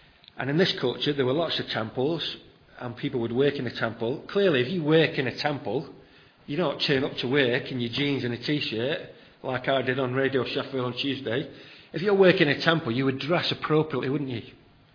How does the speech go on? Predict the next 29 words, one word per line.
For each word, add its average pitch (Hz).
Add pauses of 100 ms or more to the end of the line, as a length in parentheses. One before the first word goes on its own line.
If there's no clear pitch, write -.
(680)
You 170
know, 113
you, 151 (460)
there's -
an 147
appropriateness. - (1080)
And 143
the, 160
the 165
idea 190
behind 151
this -
word 151
reverent 127
is 127
that 127 (140)
you 185
older 175
women, 131 (1200)
there 151
is 185
a 185
way 156
to 156
live 139 (920)
that 131
is 139 (120)
appropriate, - (920)
dignified, 165